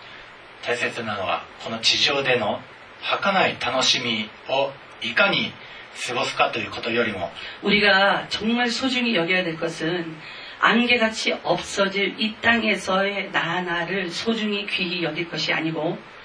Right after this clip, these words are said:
Speaker 1: 主が用意してくださったより優れた永遠の都の方を待ち望むということです。
Speaker 2: 우리가 이 아브라함과 같이 하나님께서 경영하시고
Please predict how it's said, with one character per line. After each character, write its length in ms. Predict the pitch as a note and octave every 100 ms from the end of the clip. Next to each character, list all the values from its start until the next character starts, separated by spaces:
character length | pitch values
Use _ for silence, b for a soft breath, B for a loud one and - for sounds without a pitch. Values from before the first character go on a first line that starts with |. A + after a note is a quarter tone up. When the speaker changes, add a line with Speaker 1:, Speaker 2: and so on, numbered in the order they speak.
| B
Speaker 1:
主 260 | - - A#3
が 160 | - B2
用 220 | C#3 D3
意 60 |
し 80 | -
て 100 | -
く 60 | G#2+
だ 100 | -
さ 140 | -
っ 20 | -
た 200 | - - - -
よ 140 | -
り 80 | G#3
優 260 | - G3+
れ 120 | E3+ -
た 240 | - - -
永 140 | D#3
遠 340 | F#3 F#3+ F#3
の 120 | F3 E3
都 460 | D#3+ D#3 D#3 E3
の 80 | C#3+
方 200 | C#3 E3+
を 320 | A#2+ A2+ - B B B -
待 220 | B2 A#2+
ち 20 |
望 300 | A2 A2 A2
む 80 | A#2+
と 80 | G2
い 60 |
う 40 | F#2+
こ 100 | -
と 60 | F2+
で 100 | -
す。 240 | - - -
Speaker 2:
우 80 |
리 120 | G#3 A3
가 360 | A#3+ A3 - -
이 180 | G#3+ A3
아 140 | - E3+
브 100 | G#3
라 120 | G3
함 140 | G3
과 120 | F#3+ G3
같 160 | D#3 - -
이 140 | E3 D#3+ B B B
하 200 | - A#3+
나 160 | C4+
님 280 | C4+ C4+ C4+
께 120 | B3+
서 480 | B3 - C4 A#3+ -
경 300 | - F#3+ G3+
영 160 | G3 F#3+
하 100 | F3+
시 220 | - E3+
고 200 | E3+